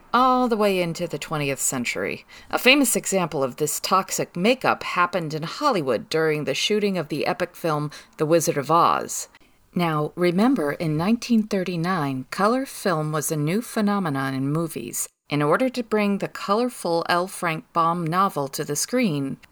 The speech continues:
vividly colorful makeup was needed. The actor Buddy Ebsen,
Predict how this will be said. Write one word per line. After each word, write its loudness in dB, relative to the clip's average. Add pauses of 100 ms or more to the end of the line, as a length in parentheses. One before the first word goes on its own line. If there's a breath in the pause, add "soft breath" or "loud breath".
vividly 2
colorful -2
makeup -2
was -2
needed. -2 (300)
The 2
actor -2 (120)
Buddy 0
Ebsen, -2